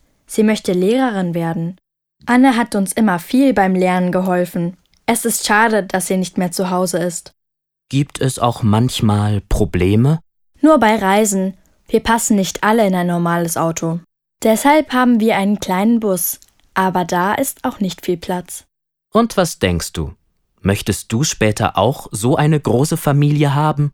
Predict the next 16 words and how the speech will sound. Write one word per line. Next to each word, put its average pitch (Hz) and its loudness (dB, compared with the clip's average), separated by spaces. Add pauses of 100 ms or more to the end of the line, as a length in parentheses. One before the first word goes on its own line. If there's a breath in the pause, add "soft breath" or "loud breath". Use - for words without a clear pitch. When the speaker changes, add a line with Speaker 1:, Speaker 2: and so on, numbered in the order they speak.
(460)
Speaker 1:
Das - 2
weiß 196 2
ich 180 -4
noch 175 -2
nicht. 170 -6 (360)
Aber 214 2
ich 202 -2
möchte 196 0
Musikerin 190 0
werden. 180 -2 (380 soft breath)
Da 220 2
muss 214 2
man 196 2
sehr 240 2
viel 196 -2
üben. 185 0